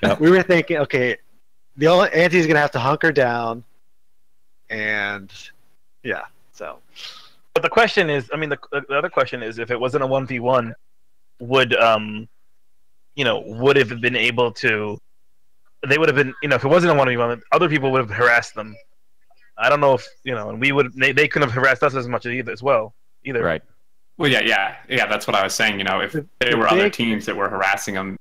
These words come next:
Speaker 4: Ante couldn't have spent the whole game up at your base.
Speaker 3: Right.
Speaker 2: Yeah, the big thing that hurt us was that Iron Patch. It took us far too long to get that going outside the base.
Speaker 3: Mm.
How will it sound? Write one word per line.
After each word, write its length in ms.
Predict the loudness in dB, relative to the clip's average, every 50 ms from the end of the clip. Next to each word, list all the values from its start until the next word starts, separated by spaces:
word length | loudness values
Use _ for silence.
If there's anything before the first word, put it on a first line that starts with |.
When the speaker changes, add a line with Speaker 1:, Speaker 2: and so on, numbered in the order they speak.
| -10 -6
Speaker 4:
Ante 300 | -4 -4 -2 -2 -2 -2
couldn't 200 | -2 -2 -4 -4
have 80 | -4 -6
spent 320 | -4 -4 -4 -4 -4 -6
the 80 | -4 -2
whole 200 | -2 -2 -2 -2
game 300 | -2 -2 -2 0 0 0
up 120 | 0 -2 -2
at 80 | -2
your 160 | 0 0 0
base. 500 | 0 -2 -4 -4 -4 -6 -6 -6 -8 -10 -14 -20 -20 -20 -20 -20 -20 -14
Speaker 3:
Right. 240 | -10 -8 -8 -8 -10 -12 -18 -20 -20 -20 -20 -20 -20 -20 -20 -20 -20 -20 -20 -20 -20 -8 -6
Speaker 2:
Yeah, 100 | -4 -4
the 120 | -4 -4 -2
big 300 | 2 2 2 2 2 0
thing 600 | 0 0 0 0 0 -2 -4 -6 -10 -14 -10 -6
that 380 | -2 -2 0 0 0 -2 -4 -8
hurt 300 | -10 -10 -8 -8 -6 -4
us 400 | -2 -2 -2 -4 -6 -8 -14 -14
was 180 | -14 -14 -10 -6
that 180 | -6 -6 -4 -4
Iron 400 | -4 -4 -4 -4 -4 -6 -8 -8
Patch. 760 | -10 -10 -6 -4 -4 -4 -4 -6 -10 -12 -12 -12 -12 -14 -18 -20 -20 -18
It 80 | -14
took 160 | -12 -10 -6
us 520 | -6 -6 -6 -8 -10 -12 -12 -14 -14 -16 -20 -20 -20 -20 -20 -20 -20 -12 -8
far 180 | -6 -6 -6 -8
too 160 | -10 -10 -8
long 200 | -8 -8 -8 -10
to 60 | -12
get 120 | -14 -10 -8
that 160 | -8 -8 -6 -6
going 360 | -8 -8 -8 -10 -12 -14 -18 -20 -20 -20 -20 -20 -20 -20 -20 -20 -10 -6 -4
outside 340 | -4 -4 -4 -4 -6 -6 -6
the 60 | -8
base. 480 | -10 -12 -10 -10 -12 -12 -12 -14 -16 -18 -20 -20 -20 -20 -20 -20 -20 -20 -20 -20 -20 -20 -20 -20 -20 -20 -20 -20 -20 -20 -20 -20 -14 -10
Speaker 3:
Mm. 260 | -8 -6 -6 -8 -10